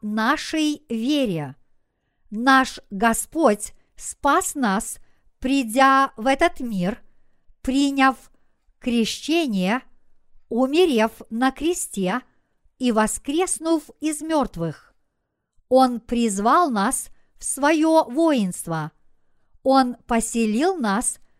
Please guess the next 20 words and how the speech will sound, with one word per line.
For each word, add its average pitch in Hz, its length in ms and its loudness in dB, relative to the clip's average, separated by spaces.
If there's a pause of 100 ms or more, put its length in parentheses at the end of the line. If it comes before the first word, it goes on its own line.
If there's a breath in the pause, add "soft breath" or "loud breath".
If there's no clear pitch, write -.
в - 140 -20
Царстве 277 640 0
Божьем 208 640 -2 (480)
и 254 120 0
позволил 262 800 2
нам 311 440 0
жить 220 560 -2 (260)
в - 80 -14
своей 330 500 2
церкви. 180 720 -4 (720)
Сам 240 520 0
Бог 226 440 4 (300)
благословляет 240 1040 0
нашу 233 400 -4
жизнь 196 500 -6 (460)
и 262 100 -4
дает 277 400 2
нам 254 280 0
возможность 226 920 0 (400)
творить 226 720 0